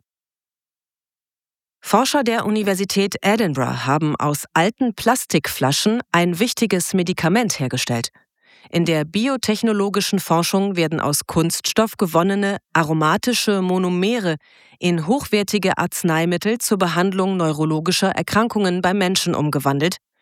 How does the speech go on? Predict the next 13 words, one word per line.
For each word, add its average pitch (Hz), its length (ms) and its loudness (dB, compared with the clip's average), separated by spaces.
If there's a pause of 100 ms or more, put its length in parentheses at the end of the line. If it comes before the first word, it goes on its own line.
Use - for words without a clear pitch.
(200)
Das - 180 0
berichtet 170 560 0
die 165 160 0
Arbeitsgruppe 175 760 0
aktuell 151 480 0 (240)
im 220 160 0
Fachmagazin 170 880 0
Nature 160 480 0
Sustainability. 165 1080 0 (1000)
Das 170 200 2
entstandene 185 600 0
Medikament 151 720 -2
heißt 180 300 0